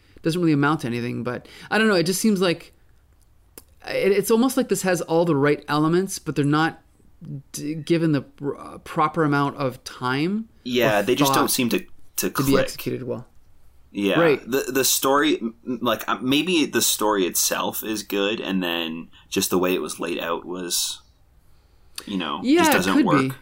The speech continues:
Speaker 1: I mean, yeah, because let's, let's, we actually, we should mention the art is by John Romita, uh, Junior, whom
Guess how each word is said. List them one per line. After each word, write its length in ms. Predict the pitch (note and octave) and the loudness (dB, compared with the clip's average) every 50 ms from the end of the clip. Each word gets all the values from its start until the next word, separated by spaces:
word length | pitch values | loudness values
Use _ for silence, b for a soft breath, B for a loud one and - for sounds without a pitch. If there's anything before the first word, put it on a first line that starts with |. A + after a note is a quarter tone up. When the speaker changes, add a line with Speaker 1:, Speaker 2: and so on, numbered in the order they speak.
| - _ _ _ _ b b b | -18 _ _ _ _ b b b
Speaker 1:
I 100 | b G#3 | b 0
mean, 200 | A3 A3+ A3+ G#3 | 2 2 4 2
yeah, 120 | G#3 G#3+ G#3+ | 2 0 0
because 320 | G#3 G#3+ G#3+ G#3 G#3+ F#3+ | 0 -2 0 2 2 2
let's, 240 | F#3 G#3 G#3 - - | 2 2 0 0 -2
let's, 300 | - F#3+ F3 - - - | -2 -2 -2 -2 -6 -8
we 240 | - F#3 F3 F#3+ G3+ | -4 -2 0 0 0
actually, 300 | C3+ F#3 G#3+ - - F#3 | 0 -2 -2 0 0 0
we 60 | F3+ | 0
should 160 | D#3 F3 D3+ D3 | 2 0 0 0
mention 240 | D3+ D3+ - D3+ | 0 -2 0 0
the 120 | D3 C#3 - | -2 0 0
art 180 | C#3+ D3+ D#3 | 0 0 0
is 80 | E3 D3+ | 0 0
by 160 | D#3+ C#3+ C#3 | 0 0 0
John 240 | C3+ C#3+ D3 D3 D3 | 2 2 0 2 2
Romita, 520 | C#3+ C#3 C#3 C#3 C#3 C3+ C3 C3 C3 B2+ - | 2 2 2 2 2 2 2 2 0 0 -2
uh, 140 | - B2 B2 | -4 -6 -6
Junior, 380 | B2 - D3 D3+ D3 C3+ C3 B2 | -4 -2 0 0 2 2 0 -2
whom 560 | A#2+ C3+ C#3 C3+ C3+ C3+ C3 C3 B2 A#2+ B2 | -2 0 0 2 2 2 0 -2 -6 -10 -12